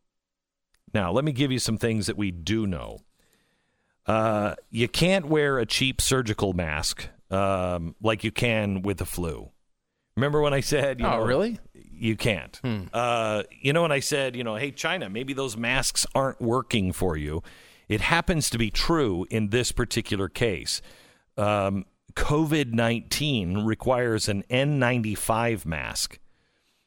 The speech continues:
Speaker 1: And an N ninety-five mask is the heavier, just not the little surgical masks.
Speaker 2: The Darth Vader one? It's the one like
Speaker 1: No,
Speaker 2: that?
Speaker 1: it's not like that.
Speaker 2: Okay.
Speaker 1: It's the one with the little, uh, metal kinda clamp thing towards your nose. It looks like a,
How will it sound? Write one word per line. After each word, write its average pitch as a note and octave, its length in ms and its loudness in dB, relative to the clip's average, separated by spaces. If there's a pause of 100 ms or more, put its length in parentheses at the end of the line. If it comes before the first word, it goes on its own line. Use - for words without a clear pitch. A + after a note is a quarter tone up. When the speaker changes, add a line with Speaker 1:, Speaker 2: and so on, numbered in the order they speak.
(180)
Speaker 1:
And G2+ 260 2
an G2+ 120 -2
N C3+ 200 2
ninety-five A#2 680 0
mask F#2 380 0
is G2 200 0
the G2+ 160 2
heavier, G#2+ 680 0 (140)
just G#2+ 260 -4
not C3+ 140 -2
the B2 80 -2
little A2 260 0
surgical G2+ 540 -2
masks. D2+ 320 -8
Speaker 2:
The G#2+ 60 -4
Darth A#2 240 0
Vader C3 280 2
one? G3 280 0
It's G#2+ 140 -6
the G#2 40 -2
one G#2+ 160 0
like A2+ 80 2
Speaker 1:
No, C3+ 100 4
Speaker 2:
that? - 100 2
Speaker 1:
it's D3 180 -2
not C#3 160 2
like B2 200 0
that. G2+ 280 2
Speaker 2:
Okay. B2+ 100 2
Speaker 1:
It's - 180 0
the D3+ 100 2
one F#3 220 2
with D#3+ 140 2
the C#3+ 80 2
little, B2 460 2
uh, F2+ 420 0
metal G#2+ 520 0
kinda F#2+ 580 -2
clamp G#2 500 -4
thing G#2+ 560 -2
towards A2 260 -2
your F#2+ 80 0
nose. F#2+ 240 0
It G2+ 80 -4
looks D3 300 0
like C3+ 180 2
a, F#2+ 220 0